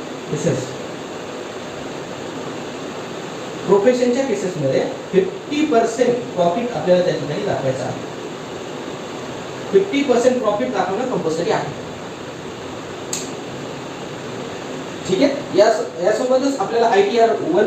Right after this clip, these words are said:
मध्ये जे काही डॉक्युमेंट्स तुम्हाला सांगितले होते, तुमची सॅलरीची इन्कम असेल, त्यानंतर हाऊस प्रॉपर्टीची असेल, त्यानंतर तुमची, अ,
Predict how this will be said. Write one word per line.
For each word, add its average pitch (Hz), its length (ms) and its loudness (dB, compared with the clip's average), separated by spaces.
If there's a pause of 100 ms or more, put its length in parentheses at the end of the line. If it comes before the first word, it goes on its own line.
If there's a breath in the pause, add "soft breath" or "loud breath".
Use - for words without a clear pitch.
मध्ये 208 200 8
जे 202 80 4
काही 196 180 4
डॉक्युमेंट्स 175 460 2
तुम्हाला 175 240 2
सांगितले 156 360 0
होते, 139 280 4 (180)
तुमची 160 240 4
सॅलरीची 175 500 6
इन्कम 160 260 2
असेल, 156 560 2
त्यानंतर 156 300 4
हाऊस 131 200 2
प्रॉपर्टीची 175 540 4
असेल, 160 520 2
त्यानंतर 170 480 4
तुमची, 170 440 6
अ, 135 220 6